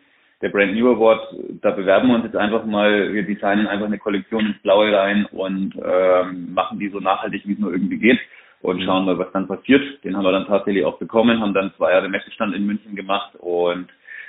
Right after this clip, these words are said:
Speaker 1: ja, das war der Startschuss von Bleed. Das ging dann im Januar zweitausendneun ging das dann los.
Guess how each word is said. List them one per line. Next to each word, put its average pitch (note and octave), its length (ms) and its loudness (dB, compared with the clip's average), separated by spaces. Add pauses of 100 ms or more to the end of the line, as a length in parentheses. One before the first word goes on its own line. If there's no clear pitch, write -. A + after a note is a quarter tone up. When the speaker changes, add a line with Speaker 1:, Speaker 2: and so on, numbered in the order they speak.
(220)
Speaker 1:
ja, G#2+ 260 4
das G2 180 -8
war G2 140 4
der G#2+ 140 4
Startschuss - 480 0
von A#2+ 140 0
Bleed. A#2 220 -2
Das - 140 -6
ging G2+ 120 -4
dann G2 120 0
im G2 80 0
Januar G2 340 -2
zweitausendneun G2+ 600 -2
ging G2+ 120 -8
das F#2+ 140 -8
dann G2 140 -6
los. - 180 -6